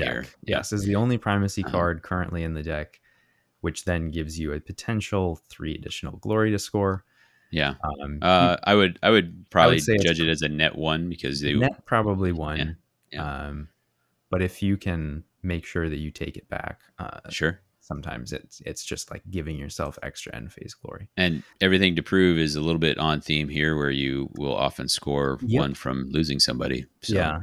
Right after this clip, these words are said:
Speaker 2: there'll even be times where, uh, I will purposefully put somebody out, sort of lamb to slaughter situation, to be like, "Look at, look at this
Speaker 1: <laughs>
Speaker 2: Arnulf. Look at this Targor. Don't you wanna
Speaker 1: Yeah.
Speaker 2: hit this Targor?"
Speaker 1: <laughs>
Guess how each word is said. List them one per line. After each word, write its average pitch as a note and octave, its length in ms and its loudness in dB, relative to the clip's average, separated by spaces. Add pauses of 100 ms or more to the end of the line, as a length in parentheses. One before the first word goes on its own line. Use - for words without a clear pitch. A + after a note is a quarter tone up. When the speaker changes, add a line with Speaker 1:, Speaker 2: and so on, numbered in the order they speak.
Speaker 2:
there'll A#2 260 4
even A2 240 2
be G2+ 120 2
times F#2+ 520 0
where, E2 420 -2
uh, D2 420 -6 (360)
I E2 140 -2
will D#2 500 -6 (220)
purposefully F2 720 -2
put - 260 -6
somebody D#2+ 400 -4
out, D#2 260 -4 (440)
sort E2 220 -2
of D2+ 240 -6
lamb D#2 260 -4
to D2+ 80 -10
slaughter D2+ 400 -2
situation, F2 720 -4
to F2 80 -4
be - 140 -6
like, - 360 -10 (460)
"Look C3 240 0
at, F#2 140 0 (480)
look D3 240 2
at A#2 60 6
this G2 220 4
Speaker 1:
<laughs> - 40 -2
Speaker 2:
Arnulf. A2 560 4 (260)
Look D#3+ 200 4
at B2+ 100 0
this A2+ 140 -2
Targor. F#2+ 760 2 (180)
Don't - 160 2
you A#2 120 2
wanna G2+ 160 4
Speaker 1:
Yeah. C#2+ 80 2
Speaker 2:
hit - 200 2
this A#2+ 220 2
Targor?" C3+ 640 8 (440)
Speaker 1:
<laughs> - 760 0